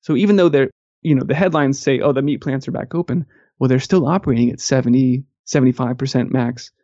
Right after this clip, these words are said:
capacity. And we can't just perpetually live, you know, it's like the limited reopenings that we're seeing right now where restaurants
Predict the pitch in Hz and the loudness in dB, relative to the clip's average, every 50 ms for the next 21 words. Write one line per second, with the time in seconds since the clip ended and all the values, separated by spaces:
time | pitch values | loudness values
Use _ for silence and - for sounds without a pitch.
0 | _ _ _ - - 135 147 170 214 262 - - - - - 151 - _ _ _ | _ _ _ -6 -2 0 0 0 0 -2 -2 -6 -10 -10 -12 -14 -16 _ _ _
1 | _ _ _ _ _ _ _ 127 127 123 139 139 - 160 151 147 - - - - | _ _ _ _ _ _ _ 0 2 2 2 2 2 0 0 0 -2 -4 -10 -10
2 | 151 - 143 139 - - _ _ _ _ _ _ _ - 160 - 160 175 - - | -4 -4 -4 -4 -4 -10 _ _ _ _ _ _ _ -6 -4 -2 -2 -2 -2 0
3 | 135 135 135 127 127 - 214 139 120 139 - - 131 123 131 - _ _ _ - | 0 0 0 2 2 2 0 0 -2 -4 -4 -2 -2 -2 -2 -6 _ _ _ -14
4 | 139 - 185 175 - _ _ _ _ _ _ - - 151 151 147 165 196 202 160 | -4 -2 -2 -2 -2 _ _ _ _ _ _ -2 0 2 4 6 6 6 6 4
5 | 147 123 127 135 143 180 - - 123 - 135 131 135 - - 131 - - 123 135 | 2 2 2 2 2 2 0 -2 -4 -6 -6 -8 -8 -8 -8 -8 -4 -4 -4 -2
6 | 123 127 - - 131 120 139 135 135 131 - - 165 - - 139 131 120 110 - | -2 -2 -2 -2 0 0 0 0 0 0 0 0 -2 0 -2 -2 0 0 -2 -6
7 | - - | -10 -16